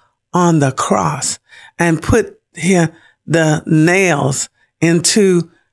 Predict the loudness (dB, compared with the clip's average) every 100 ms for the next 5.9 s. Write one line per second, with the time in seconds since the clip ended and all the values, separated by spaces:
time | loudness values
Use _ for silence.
0 | _ -4 0 2 0 0 2 2 2 -2
1 | -4 -8 -14 _ _ _ _ _ _ _
2 | _ _ _ _ _ _ _ _ _ _
3 | -2 0 2 2 4 4 2 0 -2 0
4 | -2 0 2 4 2 2 2 2 2 2
5 | 2 0 -4 -4 -2 0 0 -2 -4